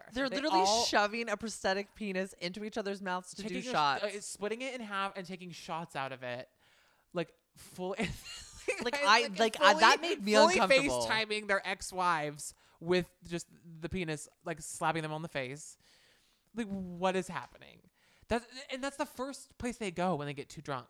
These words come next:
Speaker 2: They love being, like, a little gay with each other. And again, we are fully s-, in support of it. Like, we think it's great, but, like, it's just
Speaker 1: Are we?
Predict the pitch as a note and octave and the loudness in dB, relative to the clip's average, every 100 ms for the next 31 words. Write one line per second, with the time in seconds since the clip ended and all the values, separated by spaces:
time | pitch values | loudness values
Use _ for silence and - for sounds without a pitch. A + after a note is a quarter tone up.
0 | - E3 D#3+ D#3 D3 D#3+ F3 D#3 D3+ D3 | -8 -6 0 4 6 6 0 -6 -6 -6
1 | D3 D3 C#3 - E3 D#3 D3 C#3+ C3+ B2+ | -6 -6 -8 -8 -2 0 0 0 -6 -8
2 | B2+ C3 - - - - - F#3 A#3 D3+ | -14 -18 -20 -20 -20 -10 -4 0 0 -2
3 | B2 _ - D#3 A#3 D4 - G3+ F3 D#3 | -8 _ -12 -4 4 4 4 0 0 -4
4 | E3 E3+ - - F3+ B2+ E2+ - E3 F#3+ | -10 -10 -6 0 0 0 -8 -14 -10 -4
5 | G3 C#3 - D#3+ C3+ - E3 F3 D#3+ D3 | -4 -6 -4 -2 -2 -4 -4 -2 -2 -4
6 | - G3+ F3+ - G#3 F#3 A#3 B3 B3+ C#4 | -6 -6 -6 -2 -2 8 10 10 8 2
7 | F4+ | -2